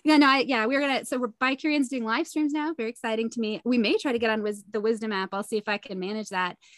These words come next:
It's Thursdays at six thirty P M Mountain Time on YouTube. You can find my Twitter and my handle if you wanna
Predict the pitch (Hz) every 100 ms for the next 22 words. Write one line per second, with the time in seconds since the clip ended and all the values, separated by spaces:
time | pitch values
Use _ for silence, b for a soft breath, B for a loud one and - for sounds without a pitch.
0 | b - 254 247 254 254 233 233 226 190
1 | 190 185 - - 254 - - - _ -
2 | 240 240 226 - 233 202 196 196 196 190
3 | - 220 208 - 202 190 180 180 185 180
4 | 185 185 202 - 208 190 190 190 190 196
5 | 196 175 - - 202 190 180 180 170 175
6 | 180 180 180 - 190 170 170 170